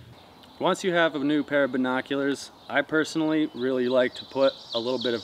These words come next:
bright flagging on the binoculars themselves so that if I do set them down, maybe I'm having a snack on the side of a trail somewhere, it's gonna make it a lot easier to not lose them.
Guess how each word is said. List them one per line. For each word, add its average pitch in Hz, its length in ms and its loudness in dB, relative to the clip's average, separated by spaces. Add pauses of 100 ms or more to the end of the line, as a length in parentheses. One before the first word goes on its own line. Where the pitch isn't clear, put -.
bright 123 200 0
flagging 135 580 -2 (240)
on 127 260 0
the 123 60 -2
binoculars 127 640 -2
themselves 131 640 -4 (300)
so - 180 -6
that 123 100 -2
if 117 120 -4
I 117 120 0
do 131 440 0
set - 300 -4
them 120 200 -4
down, 127 460 -2 (140)
maybe 113 220 -2
I'm 107 140 -6
having 113 260 -4
a 101 40 -12
snack 117 420 -6 (220)
on 113 180 -6
the 104 60 -8
side 113 260 -4
of 107 60 -8
a 104 40 -14
trail 113 320 -4
somewhere, 113 500 -6 (680)
it's 127 160 -4
gonna 131 140 -2
make 127 220 -2
it 117 60 -4
a 113 40 -4
lot 127 280 0
easier 123 360 -2
to 113 120 -8
not 107 380 -6
lose 107 340 -6
them. 90 280 -14